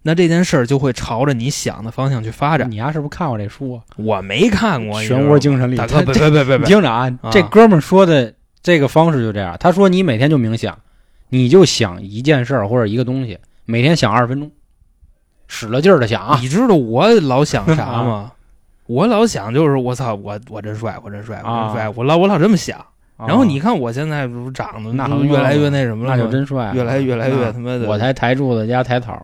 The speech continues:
Speaker 2: 嘛，
Speaker 1: 挺，
Speaker 2: 那
Speaker 1: 挺妙的啊！就咱就说这意思。
Speaker 2: 嗯。
Speaker 1: 另外，你像永成，他按照玄学的手法来说啊，
Speaker 2: 嗯。
Speaker 1: 他就说了四个字：“想好得好。”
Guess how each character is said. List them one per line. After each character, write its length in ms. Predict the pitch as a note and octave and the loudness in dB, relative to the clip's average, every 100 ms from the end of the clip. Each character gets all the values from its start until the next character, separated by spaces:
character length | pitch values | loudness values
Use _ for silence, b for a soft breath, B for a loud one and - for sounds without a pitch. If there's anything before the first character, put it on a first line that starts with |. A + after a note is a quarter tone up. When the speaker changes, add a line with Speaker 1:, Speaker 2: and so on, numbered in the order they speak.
| - | -18
Speaker 2:
嘛， 80 | - | -16
Speaker 1:
挺， 120 | F#2+ | -10
Speaker 2:
那 120 | G#2+ G#2+ | -8 -6
Speaker 1:
挺 160 | A2+ | -4
妙 320 | B2 C#3 G2+ | -4 -4 -4
的 80 | G2 | -8
啊！ 180 | - G2+ | -12 -12
就 140 | A#2 | -12
咱 200 | A2+ C3 | -8 -4
就 100 | F#3+ | -2
说 120 | D3 F#3 | -2 -2
这 80 | |
意 160 | F#3+ D#3 | -2 -2
思。 120 | A2+ | -2
Speaker 2:
嗯。 40 | B2+ | -2
Speaker 1:
另 140 | A#3+ | -2
外， 160 | D4+ A#2+ | -2 -4
你 160 | F#2+ | -6
像 200 | G2 F3+ | -4 -4
永 220 | A2 G2 G2 | -4 -8 -10
成， 320 | - A2 F3 | -8 -6 -4
他 80 | G3 | -4
按 200 | F#3+ C3 | -4 -2
照 80 | A2 | -4
玄 460 | - G#2+ G#2 E3+ | -4 -4 0 0
学 140 | D3+ A#2+ | 2 0
的 80 | |
手 200 | A2+ G2 | -2 -6
法 200 | A#2 F#2+ | -8 -8
来 160 | G2 G2 | -10 -10
说 260 | - G#2+ F#2+ | -8 -8 -8
啊， 180 | - - b | -10 -20 b
Speaker 2:
嗯。 240 | A2+ G#2+ | -10 -8
Speaker 1:
他 160 | G2 B3 | -2 -2
就 280 | A#3+ F3 A2 | 2 0 0
说 240 | - G#2 | -4 -6
了 80 | G#2+ | -6
四 220 | - G#2 | -8 -10
个 80 | F2 | -12
字 120 | E2 | -14
：“想 300 | - C3 G3+ | -10 -6 -4
好 240 | F3+ G#2+ F#2 | -4 -4 -4
得 160 | C3 | -2
好。” 340 | G3 B2+ - | -2 -4 -14